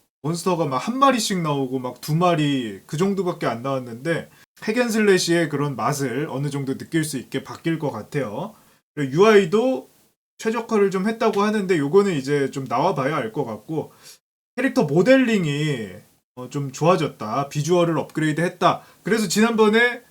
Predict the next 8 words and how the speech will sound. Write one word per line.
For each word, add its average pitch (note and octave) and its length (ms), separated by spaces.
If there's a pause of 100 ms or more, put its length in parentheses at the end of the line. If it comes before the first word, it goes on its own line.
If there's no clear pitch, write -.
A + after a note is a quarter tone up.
(120)
저희가 E3+ 360
이 C#3+ 160
체이서즈 G3 480
봤을 D3 380
때는 C#3+ 380 (260)
턱이 B3 400
너무 F#3 320
뾰족해가지고 D#3+ 1120